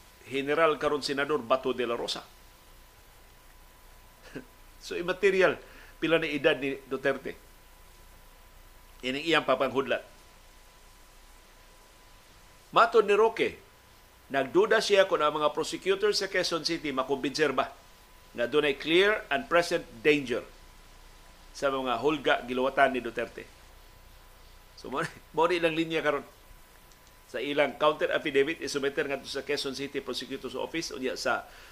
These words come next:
sulod buwan atol sa preliminary investigation na si Duterte wangards na, si Duterte laos na, si Duterte wa nay gahom, si Duterte wa nay umoy.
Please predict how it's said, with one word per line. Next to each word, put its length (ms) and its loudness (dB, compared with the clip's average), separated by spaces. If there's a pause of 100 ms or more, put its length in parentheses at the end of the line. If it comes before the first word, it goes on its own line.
(160)
sulod 320 -2
buwan 400 2
atol 320 -4
sa 160 -4
preliminary 800 -2
investigation 640 -6 (520)
na 160 -12
si 80 -8
Duterte 560 0
wangards 480 4
na, 240 -2 (240)
si 160 -6
Duterte 480 0
laos 400 0
na, 160 0 (320)
si 160 -2
Duterte 480 -2
wa 80 2
nay 160 -2
gahom, 400 2 (320)
si 80 -6
Duterte 560 -2
wa 80 2
nay 160 0
umoy. 240 -2